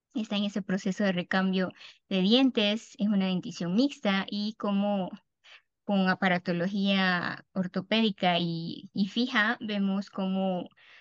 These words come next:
eh, mejoramos su función, eh, la sonrisa del paciente, le devolvemos esa seguridad en nuestros pacientes. Y vemos cómo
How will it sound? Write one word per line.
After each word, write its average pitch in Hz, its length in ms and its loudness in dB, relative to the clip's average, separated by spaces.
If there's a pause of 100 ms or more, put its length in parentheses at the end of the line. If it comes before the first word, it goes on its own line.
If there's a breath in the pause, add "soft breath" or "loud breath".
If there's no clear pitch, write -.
(280 loud breath)
eh, 180 120 0
mejoramos 196 880 2
su - 260 -6
función, 202 720 0
eh, 180 420 -2
la 180 120 0
sonrisa 202 400 -4
del 185 120 -2
paciente, 202 800 -2
le 190 140 0
devolvemos 180 760 -2
esa 214 200 -2
seguridad 180 600 -2 (460 loud breath)
en 185 120 2
nuestros 175 300 -4
pacientes. - 720 -2 (920)
Y 196 120 4
vemos 185 240 4
cómo 185 580 0